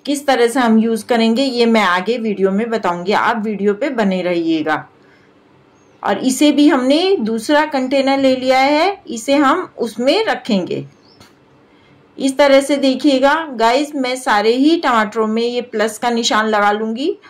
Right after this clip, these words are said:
और इसमें container में store करके रखूँगी। Guys देखिए, इसमें भी मैंने plus का निशान लगा लिया है। ये बहुत ही आसान तरीका है और ये भी टमाटर मैंने container में ही रख दिया है।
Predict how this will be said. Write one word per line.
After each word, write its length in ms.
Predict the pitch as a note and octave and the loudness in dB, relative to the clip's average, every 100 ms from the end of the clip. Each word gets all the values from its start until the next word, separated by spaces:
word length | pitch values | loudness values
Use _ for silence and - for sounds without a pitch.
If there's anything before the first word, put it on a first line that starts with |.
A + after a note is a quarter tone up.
| - - - - | -20 -20 -14 -4
और 400 | A3+ C4+ F4+ G4 _ _ _ _ _ - | 0 0 -2 -4 _ _ _ _ _ -10
इसमें 560 | C4+ C4 A#3 D#4 F4+ | -8 -8 -6 -4 -4
container 560 | D4 A#3 A3+ A3+ A3+ A3+ | -4 -2 2 2 2 2
में 260 | B3 D#4+ D#4+ | 2 0 0
store 300 | B3+ A3 G#3 | 2 2 2
करके 400 | G#3+ G3+ D4 A4 | -2 -2 0 0
रखूँगी। 560 | G4 A3+ - G3+ D#3 C#3+ - _ _ _ _ _ _ _ _ _ _ _ - - - - - - _ _ _ | 0 -4 -2 -2 -2 -8 -10 _ _ _ _ _ _ _ _ _ _ _ -20 -20 -20 -20 -20 -20 _ _ _
Guys 300 | G3 G3+ A#3 A#3 | -2 0 0 -4
देखिए, 520 | G#3+ A#3 G3+ C#4 D4+ D#4 - | -8 -6 -4 -2 -2 -4 -10
इसमें 280 | A#3 B3+ B3+ | -8 0 2
भी 120 | C4+ | 2
मैंने 240 | C4 B3 C#4 | 0 -2 -4
plus 300 | - G#3+ A#3 | -2 -4 -2
का 120 | A#3+ | -4
निशान 360 | B3+ B3+ B3+ A3+ | -2 0 0 2
लगा 260 | A3+ A#3+ A#3 | 2 2 2
लिया 220 | B3 B3 | 4 6
है। 120 | D4 | 6
ये 120 | D4+ | 4
बहुत 340 | B3 A3 C#4 D#4 | 2 2 2 6
ही 80 | D4+ | 4
आसान 400 | A#3 A3+ C#4 C#4+ | 4 2 2 0
तरीका 340 | B3+ B3 B3 | -2 0 0
है 80 | B3+ | 4
और 160 | C#4 B3+ | 4 4
ये 120 | A#3+ | 2
भी 180 | A#3+ B3 - | 0 -6 -2
टमाटर 320 | A3+ A3+ C4 | 0 2 0
मैंने 300 | C#4+ A#3 C4+ | 0 2 2
container 540 | E4 B3+ A#3 G#3 G#3 A3 | 2 0 4 4 4 2
में 140 | A#3 | 4
ही 220 | C4 C#4+ E4 | 4 4 4
रख 140 | B3 | 2
दिया 280 | F#3+ F#3+ | 2 4
है। 80 | F#3 | 6